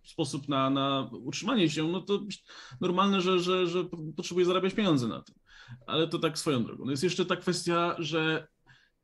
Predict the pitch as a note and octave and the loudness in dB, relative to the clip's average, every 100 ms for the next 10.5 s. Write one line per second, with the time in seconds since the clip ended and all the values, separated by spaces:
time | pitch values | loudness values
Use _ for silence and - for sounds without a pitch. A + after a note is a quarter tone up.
0 | _ _ _ F3 F#3 G3 F3+ F#3 F#3 F3 | _ _ _ -8 -4 -2 0 2 6 6
1 | F3 E3 - C3 A#2+ A2+ - G#2+ G2 - | 6 2 -2 -2 -2 -4 -2 -4 -4 -8
2 | - - A#2+ A#2+ B2 D3+ D3 C#3+ C#3 C#3 | -10 -4 -2 -2 -4 -2 0 0 2 0
3 | C#3 C#3 C3+ C3+ - C#3 C3+ B2+ B2+ A2+ | 0 2 2 2 2 2 4 2 0 0
4 | A2 A#2+ A#2+ B2 C3 A#2 A2+ A2 A2+ A#2 | -2 -4 -4 -6 -6 -4 -4 -4 -4 -6
5 | - G2+ - A#2+ A#2+ B2 - - - - | -8 -10 -8 -4 -4 -4 -8 -20 -20 -6
6 | B2 B2 B2 A#2+ F#3 G3+ F3 - G3+ F3 | 2 4 4 4 4 4 2 2 6 6
7 | D#3 D#3+ F#3+ E3+ B2+ A#2+ A2+ C3+ C3 D3 | 6 0 4 4 4 2 2 0 2 0
8 | C3+ C#3 D#3+ C#3 C3 C#3 C3+ C3+ C3+ B2 | 0 -4 -2 -2 -4 -2 0 2 0 -2
9 | C#3+ C#3+ C3+ C3 B2 C#3+ C#3+ B2 B2+ B2 | 2 0 4 4 4 4 6 4 2 -2
10 | A#2+ A#2 A2+ - F2 | 0 0 -2 -8 -12